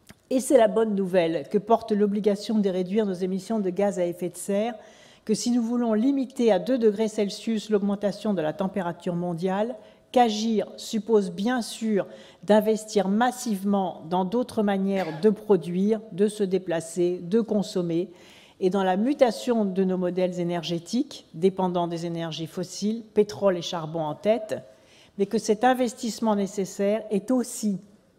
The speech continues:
un investissement qui rapporte, un investissement rentable en termes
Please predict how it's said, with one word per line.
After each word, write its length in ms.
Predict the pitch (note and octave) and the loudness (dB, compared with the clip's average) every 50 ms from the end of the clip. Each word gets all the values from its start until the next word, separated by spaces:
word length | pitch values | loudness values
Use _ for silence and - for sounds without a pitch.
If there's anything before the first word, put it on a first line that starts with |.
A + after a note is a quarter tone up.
| _ - | _ -6
un 180 | F3+ F3 F#3 G3+ | -2 0 2 2
investissement 1000 | A3+ A#3+ A3+ B3 A#3+ G#3+ A#3 - - G#3 - - - G#3 G3 F3+ E3 D#3 D#3 - - _ | 2 2 2 0 -2 -4 -6 -8 -8 -8 -8 -6 -4 -4 -2 -2 -4 -6 -10 -16 -20 _
qui 140 | - - B3+ | -4 -2 0
rapporte, 640 | A#3+ G3+ F3 - - D#3 D3 - - - - - - _ _ _ _ _ _ - - - - - - - _ - | 0 0 -2 -2 -2 -4 -4 -4 -6 -14 -20 -20 -20 _ _ _ _ _ _ -20 -20 -20 -20 -20 -20 -14 _ 0
un 160 | G3 G#3 A3 | 2 4 4
investissement 920 | A3+ A3 G3+ A3+ A3 A3 - - A3 F#3+ - - G#3 F#3 D#3+ C#3+ - - - | 2 2 0 -2 -4 -4 -6 -6 -6 -6 -2 0 0 0 0 -2 -4 -8 -14
rentable 800 | - D#3+ - G#3 A3 G#3+ G#3+ G#3+ F#3+ F3 F3+ F#3 F3+ G3 F#3 - - - - - | -10 0 2 4 4 4 2 0 0 2 2 0 -2 -4 -6 -8 -8 -14 -10 -4
en 120 | - G3+ G#3 | -2 -2 -2
termes 400 | G#3 - G#3+ G#3 F#3+ F3+ F3 | 0 2 2 2 2 2 -2